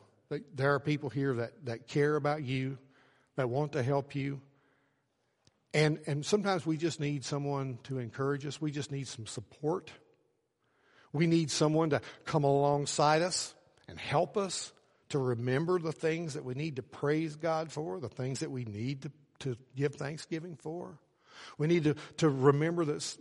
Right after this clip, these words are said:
people really do care about us, that we are not abandoned, that we are not rejected,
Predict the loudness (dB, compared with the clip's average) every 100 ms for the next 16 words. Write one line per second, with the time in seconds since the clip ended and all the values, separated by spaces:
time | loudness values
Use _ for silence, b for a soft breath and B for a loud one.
0 | -6 -6 -2 -2 2 2 0 -4 -8 -4
1 | -2 -2 -6 -14 _ -2 0 0 -4 -4
2 | -2 -2 -4 -4 0 2 2 2 2 2
3 | 0 -4 -4 -4 -6 -4 -4 -2 -4 0
4 | 0 2 -2 -2 -2 -2 -4 -6 -8